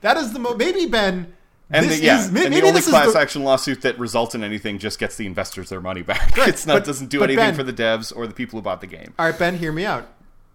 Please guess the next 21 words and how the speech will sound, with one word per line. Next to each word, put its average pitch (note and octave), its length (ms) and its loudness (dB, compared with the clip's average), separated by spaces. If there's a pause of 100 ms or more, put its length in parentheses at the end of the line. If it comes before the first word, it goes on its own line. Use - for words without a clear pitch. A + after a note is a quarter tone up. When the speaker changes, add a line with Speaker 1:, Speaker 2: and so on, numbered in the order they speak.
(160)
Speaker 1:
Hear B2+ 120 -12
me D3 120 -8
Speaker 2:
Yeah. C#3+ 100 -6
Speaker 1:
out. A2+ 100 -16 (320)
What E3 180 0
if D3+ 440 -4 (300)
th-, E3 160 -8
what D3+ 180 -2
I D#3 100 2
just D3 180 -6
described, D3+ 680 -6 (200)
the B2+ 180 -8
work C#3+ 220 -6
conditions, C#3 640 -6
the C3 160 -10
employee, C3+ 540 -6
treatment C#3 280 -6
of C3+ 60 -8
employees, C#3+ 320 -8
all C#3 100 -4
that, C3+ 220 -8